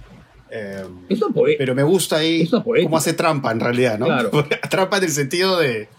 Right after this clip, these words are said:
Speaker 1: cómo él se encarna en un
Speaker 2: Claro,
Speaker 1: personaje
Speaker 2: claro,
Speaker 1: femenino.
Speaker 2: no, no, claro. Es una,
Speaker 1: Es eso,
Speaker 2: es
Speaker 1: ¿no?
Speaker 2: una poética, ¿no? Es una poética que está,
Speaker 1: Sí.
Speaker 2: ¿no? Porque incluso define lo que le gusta, lo que, ¿no?
Speaker 1: Sí.
Speaker 2: Cómo el cine siempre debe estar abierto a lo, a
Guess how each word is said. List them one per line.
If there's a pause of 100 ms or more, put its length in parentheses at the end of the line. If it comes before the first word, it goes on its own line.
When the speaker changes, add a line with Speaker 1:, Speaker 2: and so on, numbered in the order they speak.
(280)
Speaker 1:
cómo
él
se
encarna
en
un
Speaker 2:
Claro,
Speaker 1:
personaje
Speaker 2:
claro,
Speaker 1:
femenino.
Speaker 2:
no,
no,
claro.
Es
una,
Speaker 1:
Es
eso,
Speaker 2:
es
Speaker 1:
¿no?
Speaker 2:
una
poética,
¿no? (200)
Es
una
poética
que
está,
Speaker 1:
Sí.
Speaker 2:
¿no? (240)
Porque
incluso
define
lo
que
le
gusta,
lo
que,
¿no? (420)
Speaker 1:
Sí.
Speaker 2:
Cómo
el
cine
siempre
debe
estar
abierto
a
lo,
a